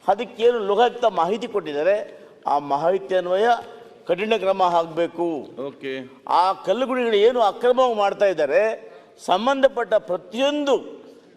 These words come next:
Speaker 1: ಕಲ್ಲು ಗುತ್ತಿಗೆ ಕ್ವಾರಿಯನ್ನ ಭೇಟಿ ಮಾಡಿ ಆ ಬೇರೆ ಅಧಿಕಾರಿಗಳನ್ನ, ಯಾಕಂದ್ರೆ ಸ್ಥಳೀಯರೆಲ್ಲ ಕೂಡ ಒಟ್ಟಿಗೆ ಮರ್ಜ್ ಆಗ್ಬಿಟ್ಟಿರ್ತಾರೆ ಅಧ್ಯಕ್ಷರೇ.
Speaker 2: ಆಯ್ತು, ಓಕೆ.
Speaker 1: ಹಾಗಾಗಿ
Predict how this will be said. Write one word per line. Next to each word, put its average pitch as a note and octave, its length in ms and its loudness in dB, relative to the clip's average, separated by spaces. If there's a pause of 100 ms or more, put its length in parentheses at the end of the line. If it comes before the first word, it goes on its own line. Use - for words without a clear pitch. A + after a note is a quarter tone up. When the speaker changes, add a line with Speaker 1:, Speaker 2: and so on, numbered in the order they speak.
(120)
Speaker 1:
ಕಲ್ಲು B3+ 240 0
ಗುತ್ತಿಗೆ A#3 400 -2
ಕ್ವಾರಿಯನ್ನ G3+ 560 2 (840)
ಭೇಟಿ F#3 320 0
ಮಾಡಿ E3+ 420 0 (560)
ಆ F#3 240 4 (160)
ಬೇರೆ B3+ 240 6 (120)
ಅಧಿಕಾರಿಗಳನ್ನ, F#3+ 600 0
ಯಾಕಂದ್ರೆ E3 240 -2
ಸ್ಥಳೀಯರೆಲ್ಲ A#3 760 0
ಕೂಡ A#3+ 80 2
ಒಟ್ಟಿಗೆ A3+ 300 2 (120)
ಮರ್ಜ್ A3+ 200 0
ಆಗ್ಬಿಟ್ಟಿರ್ತಾರೆ G3 520 0
ಅಧ್ಯಕ್ಷರೇ. C3 340 -6 (180)
Speaker 2:
ಆಯ್ತು, D#3+ 220 -10
ಓಕೆ. - 260 -16 (400)
Speaker 1:
ಹಾಗಾಗಿ C4 440 4